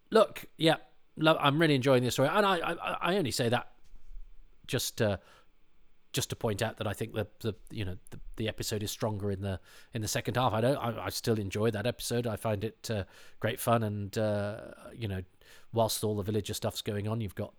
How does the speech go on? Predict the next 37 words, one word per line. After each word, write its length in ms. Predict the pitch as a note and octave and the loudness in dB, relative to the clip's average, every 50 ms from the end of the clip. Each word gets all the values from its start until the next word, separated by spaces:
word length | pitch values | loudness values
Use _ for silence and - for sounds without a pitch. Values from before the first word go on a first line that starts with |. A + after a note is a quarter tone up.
| - - | -12 -8
uh, 120 | A#2+ G#2 G#2 | -8 -8 -6
Richard 320 | - A#2 A2 - - A2 G#2 | -8 -8 -8 -8 -8 -8 -6
Mason, 340 | G#2+ G2+ G2 - - G#2 | -6 -4 -4 -6 -6 -8
the 80 | G2 G2 | -8 -6
Doctor, 420 | - A#2 - - - - A#2 A2 - - - - - | -8 -8 -10 -8 -6 -6 -6 -6 -6 -10 -18 -20 -14
this 120 | - - - - | -12 -12 0 0
excellent 460 | D#3 - - - - A2+ G#2+ A2 - | 0 0 0 -2 -4 -4 -4 -6 -6
Doctor 280 | A2+ - - - - G2+ | -8 -10 -8 -10 -10 -10
played 240 | - - G2 F#2+ | -8 -8 -8 -8
by 120 | - F#2 F#2 | -6 -8 -8
the 80 | F#2 | -8
brilliant 380 | - - B2+ G#2 G2 F#2 F#2 - | -8 -6 -2 -2 -2 -2 -4 -8
Peter 200 | - - F#2 F#2 | -14 -16 -16 -12
Davison, 460 | - G2+ F#2+ F#2+ F#2 - - G2 G2 - - - - - - - - | -10 -8 -8 -8 -8 -8 -8 -10 -10 -12 -16 -20 -20 -20 -20 -14 -10
uh, 240 | G2+ G2 F#2+ F#2+ G2 - _ | -8 -6 -4 -4 -6 -8 _
trapped. 400 | - - G#2 - - - - - | -2 -2 -2 -2 -4 -8 -10 -6
So 240 | - A#2+ A2 A2+ | -4 -2 -2 -2
there's, 240 | A2 B2 A#2+ - - - - - | -2 -4 -6 -6 -8 -10 -10 -10
there's 120 | B2+ A#2+ | -10 -10
plenty 300 | - - D3+ B2 - - | -4 -4 -4 -4 -4 -8
to 80 | - F#2+ | -10 -12
keep 280 | - - A#2 G#2+ - - | -10 -8 -10 -10 -8 -6
your 100 | G2 G2 | -6 -6
interest, 440 | F#2 - - A2+ - - - - - - - - - - - - | -6 -4 -6 -6 -6 -6 -10 -14 -16 -20 -20 -20 -20 -20 -18 -10
and, 460 | - G#2 G#2 G#2+ G#2 G#2+ G#2 - - B2 | -4 -2 -2 -2 -2 -4 -6 -6 -4 -2
uh, 220 | A2+ A2 A2 G#2 - - _ - - - - - - - - - - - | 0 0 0 -2 -4 -6 _ -20 -20 -20 -20 -20 -20 -20 -20 -20 -20 -12
Matthew 320 | - A#2+ A2 - - A#2 G#2+ | -8 -6 -6 -4 -4 -6 -4
Waterhouse 580 | G#2+ G#2 G2+ - F#2+ G2 G#2 G2 - - - - - - - - _ _ _ _ _ _ _ _ _ | -4 -4 -4 -4 -4 -2 -2 -4 -4 -6 -10 -12 -18 -20 -20 -20 _ _ _ _ _ _ _ _ _
skipping 480 | - - - - - A#2 - - G#2 G#2 | -6 -6 -6 -4 -4 -4 -4 -2 -4 -2
along 260 | G2+ F#2+ G2+ G#2+ G#2 | -2 -2 -2 -2 -2
like 260 | G#2 G2+ F#2+ F2+ - | -2 -4 -6 -6 -8
a 40 | - | -8
sort 300 | - - - - G#2+ - | -10 -8 -8 -8 -8 -8
of 80 | F#2+ F2+ - - - - - _ - - - - - - - - - - | -10 -12 -14 -18 -20 -20 -20 _ -20 -20 -20 -20 -20 -20 -20 -20 -16 -12
slightly 340 | - - A#2+ A2 - - A2+ | -8 -6 -6 -6 -6 -8 -8
disjointed 560 | - A#2+ - - - A#2+ A#2 - - A2 F#2+ | -6 -4 -6 0 2 2 2 2 0 -2 -2
marionette, 640 | B2+ B2 A#2 A2+ A2+ A2+ B2+ C#3+ D3 C#3+ - - - | -2 -2 0 0 2 2 2 2 2 2 2 -2 -4